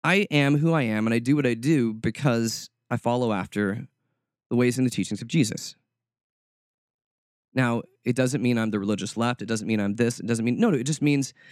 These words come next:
I'm, I'm a person, and it means I follow after a certain set of ethics and teachings for how I, I seek to go out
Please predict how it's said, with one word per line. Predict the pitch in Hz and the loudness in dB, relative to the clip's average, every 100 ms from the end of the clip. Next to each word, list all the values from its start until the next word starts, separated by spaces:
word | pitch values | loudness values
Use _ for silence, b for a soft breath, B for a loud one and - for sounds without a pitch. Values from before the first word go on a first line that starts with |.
| 151 B | -20 B
I'm, | 117 120 113 - | -2 0 -2 -4
I'm | - 117 | -4 -2
a | 107 | -2
person, | - 240 247 107 107 156 _ _ _ _ _ _ _ _ _ _ _ _ _ _ _ _ _ _ - | -4 -4 -2 -2 -4 -6 _ _ _ _ _ _ _ _ _ _ _ _ _ _ _ _ _ _ -8
and | 123 | -4
it | |
means | 127 127 120 - | 0 -2 -4 -6
I | 113 | -6
follow | - 131 135 | -2 -2 0
after | 113 117 110 | -2 -2 -4
a | |
certain | 107 117 92 | -2 -4 -4
set | 113 107 | -4 -4
of | 104 | -4
ethics | 104 113 - | -4 -6 -6
and | 95 | -4
teachings | - 160 71 - - _ _ _ - | -4 -4 -4 -8 -12 _ _ _ -8
for | 117 | -4
how | 113 104 101 | -2 -2 -4
I, | 107 98 98 - | -4 -4 -4 -6
I | 104 98 | -8 -8
seek | - - | -10 -14
to | - | -12
go | 92 95 | -8 -8
out | 92 104 | -8 -10